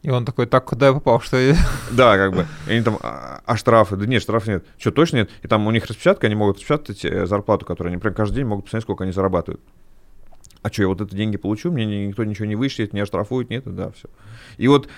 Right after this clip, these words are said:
Speaker 2: э, вот такие вот моменты там, или приходят, ты вот приходишь с возвратом, и они, ну, мы ж привыкли воевать с двух сторон, вот это вот как бы,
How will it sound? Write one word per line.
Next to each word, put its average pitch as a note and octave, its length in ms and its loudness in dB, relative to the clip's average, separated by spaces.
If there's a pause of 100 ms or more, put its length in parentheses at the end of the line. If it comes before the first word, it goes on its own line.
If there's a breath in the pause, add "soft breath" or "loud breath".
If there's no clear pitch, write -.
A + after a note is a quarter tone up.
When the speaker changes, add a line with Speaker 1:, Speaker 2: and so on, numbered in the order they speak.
(140)
Speaker 2:
э, G#2+ 600 6
вот A2+ 140 -2
такие C#3 240 2
вот A#2 80 2
моменты D3+ 240 2
там, A2 160 4
или A#2 60 4
приходят, B2 420 -2
ты B2 80 -2
вот G#2 140 -2
приходишь A2 300 2
с - 20 -2
возвратом, F#2+ 520 2 (460 soft breath)
и A2 240 4
они, G#2+ 220 4
ну, C3 100 2
мы A2+ 300 -2
ж A2+ 60 -6
привыкли C#3 340 6
воевать A2 320 4
с F#2 40 -4
двух G2+ 140 -4
сторон, A#2 320 4
вот F2 120 -2
это E2 160 -4
вот E2 120 -6
как E2+ 140 -8
бы, E2 260 -4